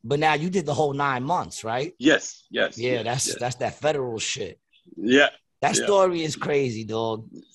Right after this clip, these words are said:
Speaker 2: It was good. It was good. It, uh, you know, I had the best time. I was with my fans. You know, it was at a camp.
Speaker 1: Yeah, I'm sure you had a lot of fans inside.
Speaker 2: Oh,
Speaker 1: Yeah.
Speaker 2: yeah, yeah,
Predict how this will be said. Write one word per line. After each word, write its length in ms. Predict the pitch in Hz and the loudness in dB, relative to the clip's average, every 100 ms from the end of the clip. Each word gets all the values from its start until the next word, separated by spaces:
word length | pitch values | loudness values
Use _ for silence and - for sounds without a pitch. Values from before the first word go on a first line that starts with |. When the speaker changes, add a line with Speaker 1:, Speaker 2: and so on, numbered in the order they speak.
| - | -4
Speaker 2:
It 200 | 127 196 | 4 6
was 180 | 214 156 | 6 6
good. 420 | 220 320 294 - - _ _ - | 8 8 6 2 -8 _ _ 2
It 80 | 170 | 6
was 200 | 180 131 | 8 6
good. 320 | 175 269 135 | 4 4 2
It, 160 | 139 131 | 0 0
uh, 320 | 127 120 120 | -10 -8 -4
you 140 | 151 | -2
know, 80 | 165 | -2
I 80 | 147 | -2
had 180 | 160 165 | -2 -2
the 60 | 143 | 0
best 320 | 170 170 - | 0 0 -4
time. 340 | 160 170 180 180 _ - - - | -6 -6 -6 -12 _ -20 -16 0
I 60 | |
was 180 | 135 131 | 2 4
with 220 | 139 131 113 | 2 2 0
my 140 | 107 | -2
fans. 920 | - 135 139 143 147 147 139 131 - - - _ - | -2 0 2 0 -4 -6 -8 -12 -16 -20 -20 _ -4
You 160 | 123 | -2
know, 340 | 120 123 135 120 | 0 0 -2 -2
it 60 | |
was 200 | 120 110 | -2 2
at 140 | 120 98 | 0 0
a 80 | - - | -8 -2
camp. 420 | 135 139 147 151 | 0 2 2 2
Speaker 1:
Yeah, 140 | - | 2
I'm 80 | 202 | 2
sure 240 | - 214 | 2 2
you 100 | 185 | 4
had 140 | 190 160 | 4 4
a 40 | |
lot 200 | - 165 | 2 2
of 120 | - | 0
fans 440 | - - - 123 110 | -6 -4 -4 -4 -4
inside. 380 | 131 - 139 139 | -4 -2 0 6
Speaker 2:
Oh, 340 | 165 160 139 | 8 8 8
Speaker 1:
Yeah. 400 | 151 160 151 120 | 8 10 10 6
Speaker 2:
yeah, 40 | 123 | 4
yeah, 260 | 143 143 | 0 -2